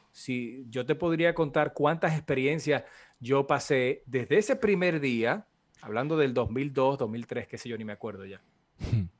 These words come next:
Speaker 1: Hasta el dos mil diez, cuando todavía trabajaba en otra competidora, en una empresa competidora de telecomunicaciones,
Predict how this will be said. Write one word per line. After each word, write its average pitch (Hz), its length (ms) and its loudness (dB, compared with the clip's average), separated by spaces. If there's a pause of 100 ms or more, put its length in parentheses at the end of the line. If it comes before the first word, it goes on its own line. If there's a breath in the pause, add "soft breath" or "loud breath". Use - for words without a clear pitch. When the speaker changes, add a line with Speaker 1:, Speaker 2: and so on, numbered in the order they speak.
(300)
Speaker 1:
Hasta 165 460 2
el 175 180 2
dos 156 220 6
mil 196 260 4
diez, 175 300 6
cuando 160 200 2
todavía 143 280 2
trabajaba 151 400 6
en 139 80 2
otra 143 180 2
competidora, 135 580 0
en 131 60 -4
una 151 240 -4
empresa 139 300 -6
competidora 117 520 -4
de 113 60 -4
telecomunicaciones, 113 680 -8